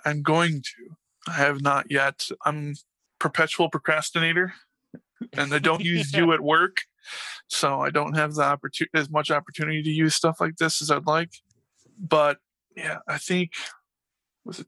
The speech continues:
Speaker 1: twenty thirteen, I built a, a really small prototype version of an app,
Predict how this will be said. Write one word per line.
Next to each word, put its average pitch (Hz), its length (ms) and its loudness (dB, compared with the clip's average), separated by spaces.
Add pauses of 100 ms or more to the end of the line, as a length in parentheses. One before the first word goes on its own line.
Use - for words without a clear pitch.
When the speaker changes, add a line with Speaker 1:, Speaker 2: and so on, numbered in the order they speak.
Speaker 1:
twenty 180 300 2
thirteen, 160 760 0 (120)
I 151 160 2
built 151 420 0 (1300)
a, 160 260 2
a 147 120 0
really 165 460 4
small 160 640 0
prototype 151 600 0
version 151 760 -2
of 147 200 0
an 143 120 -2
app, 147 240 0